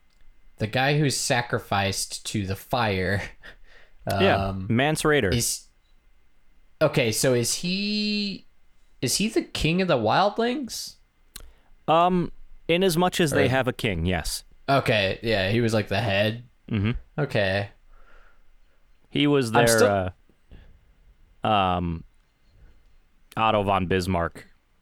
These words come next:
Speaker 2: kind of a character. United all these warring tribes under a single banner. That whole thing.
Speaker 1: Yeah. So I'm still trying to figure out why Stannis is at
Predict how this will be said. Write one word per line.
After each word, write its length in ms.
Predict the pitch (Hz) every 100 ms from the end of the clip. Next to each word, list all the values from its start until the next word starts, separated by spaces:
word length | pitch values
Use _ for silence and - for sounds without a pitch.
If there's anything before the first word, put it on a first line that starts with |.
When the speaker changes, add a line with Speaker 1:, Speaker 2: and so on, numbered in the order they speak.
| _ -
Speaker 2:
kind 200 | 98 87
of 80 |
a 60 | 85
character. 540 | - 87 82 - 85 - - _ _ _ _ _ _ _ - - -
United 440 | 110 104 101 98
all 140 | 92
these 300 | 95 95 85
warring 440 | - 101 98 95 92
tribes 520 | - 90 87 87 85
under 200 | 87 90
a 60 | 87
single 320 | - 90 87
banner. 480 | 85 82 80 85 - - - -
That 180 | 90
whole 160 | 90 87
thing. 300 | - - - - - _ _ _ _ _ _ _ -
Speaker 1:
Yeah. 280 | 101 101 110 - _ _ - - _
So 300 | - - 123
I'm 160 | 110 117
still 180 | - 156
trying 220 | 170 143
to 60 | -
figure 320 | 123 113 110
out 380 | 107 101 - - _ _ - - - - - - - - _ _ _
why 400 | 110 110 113 123
Stannis 600 | 120 - 107 107 107 -
is 160 | 104 92
at 360 | - 98 107